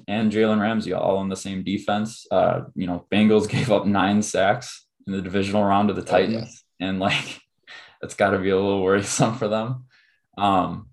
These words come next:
Speaker 1: so yeah, I, I think it'll be a little bit more of a, a chess match defensively. Um,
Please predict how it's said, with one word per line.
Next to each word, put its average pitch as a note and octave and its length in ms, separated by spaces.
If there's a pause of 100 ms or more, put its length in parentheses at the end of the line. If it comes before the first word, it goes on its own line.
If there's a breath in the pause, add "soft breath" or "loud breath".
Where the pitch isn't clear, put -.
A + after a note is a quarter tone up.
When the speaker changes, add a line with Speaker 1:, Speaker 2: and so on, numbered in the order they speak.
Speaker 1:
so - 140
yeah, D#3+ 100
I, A#2+ 320
I A#2+ 40
think C3 240
it'll C3 140
be A#2+ 120
a A2+ 80
little G#2+ 220
bit G#2 140
more G2+ 220
of F2+ 120
a, F2 280 (200)
a A#1+ 260
chess - 300
match F#2+ 340
defensively. G#2 800
Um, F2 580